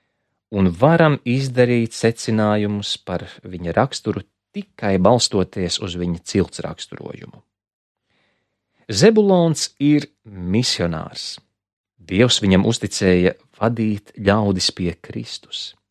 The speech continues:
atklāt tiem glābšanas plānu, tādēļ viņš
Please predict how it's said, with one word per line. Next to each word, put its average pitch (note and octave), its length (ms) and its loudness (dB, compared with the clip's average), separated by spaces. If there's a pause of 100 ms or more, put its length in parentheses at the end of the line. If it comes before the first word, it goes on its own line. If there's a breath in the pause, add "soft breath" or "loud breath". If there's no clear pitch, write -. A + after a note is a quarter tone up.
(480)
atklāt G#2+ 480 2
tiem F#2 300 2
glābšanas F#2+ 1000 0
plānu, A2 540 -2 (720)
tādēļ C#3 400 4
viņš A2 260 2